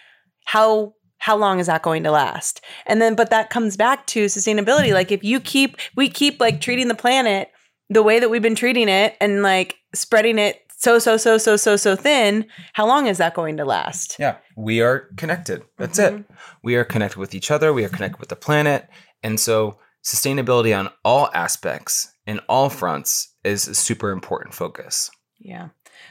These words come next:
Speaker 1: Um, what if somebody's trying to, like, if somebody has, has never do-, like, doved, dive, doven?
Speaker 2: Do-
Speaker 1: Jumped into
Speaker 2: There you go.
Speaker 1: a sustainability practice,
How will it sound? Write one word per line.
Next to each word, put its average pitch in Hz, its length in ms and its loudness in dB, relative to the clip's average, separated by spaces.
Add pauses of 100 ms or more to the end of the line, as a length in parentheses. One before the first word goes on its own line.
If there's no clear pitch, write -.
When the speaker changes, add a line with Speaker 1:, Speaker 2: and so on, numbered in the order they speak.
(160)
Speaker 1:
Um, 185 320 -2
what 202 420 0
if 208 180 -2
somebody's 220 400 -6
trying 196 360 -4
to, 196 60 -6
like, 180 240 -2
if 190 140 -4
somebody 240 280 -2
has, 190 360 -2
has 185 240 -4
never 208 500 0
do-, 190 400 0
like, 180 220 -2 (540)
doved, 233 640 -4 (120)
dive, 196 460 -4 (100)
doven? 202 480 -2 (220)
Speaker 2:
Do- - 220 -16 (1040)
Speaker 1:
Jumped 233 380 0
into 311 580 2
Speaker 2:
There 117 140 4
you 104 80 2
go. 110 120 2 (280)
Speaker 1:
a 214 60 4
sustainability 208 840 0
practice, 254 760 -2